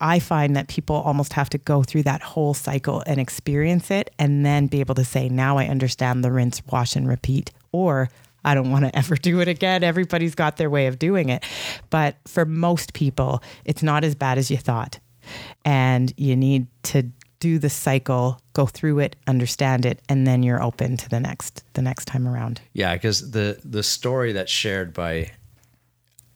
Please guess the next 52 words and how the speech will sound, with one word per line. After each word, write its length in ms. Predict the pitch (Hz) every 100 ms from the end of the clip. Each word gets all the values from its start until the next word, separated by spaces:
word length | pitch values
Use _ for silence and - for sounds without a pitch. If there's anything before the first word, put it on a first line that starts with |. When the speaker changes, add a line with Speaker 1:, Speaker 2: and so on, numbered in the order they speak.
| _ -
Speaker 2:
a 60 |
lot 240 | 98 95 92
of, 240 | 87 90
a 80 | -
lot 240 | 90 92 90
of, 180 | 82 90
uh, 160 | 80 90
investors 540 | 92 95 - 92 82
is 140 | 87
the, 180 | - 82 - -
the 60 | 101
terrible 400 | - 110 87 80
story. 460 | - 78 64 78 - - -
Speaker 1:
Yeah. 140 | 196
Speaker 2:
Right? 200 | 80 95 - - -
The, 60 | 101
Speaker 1:
Yeah. 40 |
Speaker 2:
the 160 | 120 87
tenants 380 | - 113 98
that 320 | - 90 82 - - - -
just 220 | 123 101
drove 280 | - 110 123
them 140 | 107 98
nuts 140 | 95
Speaker 1:
Yep. 160 | 107 -
Speaker 2:
and 80 |
whatever, 240 | 90 90 90
'cause, 160 | 104 92 - -
and 140 | 117
that'll 200 | 120 127
be 100 | 117
the 160 | 107 98
only 160 | 139 151
story 300 | 135 123 117
they 160 | 104
remember. 420 | 98 92 85 85
Speaker 1:
Yeah. 100 | 147 - - - _ _ - _ _ _
Speaker 2:
And 360 | 117 104 101 98
all 160 | 113 107
of 60 |
a 60 | 107
sudden 260 | - 101
it 100 | 92
paints 220 | - 92 90
a 40 |
black 280 | 78 78 -
picture 300 | 85 - 80
all, 260 | 78 80 82 87
all 120 | 80
over 220 | 80 73 73
it, 100 | -
right? 200 | 78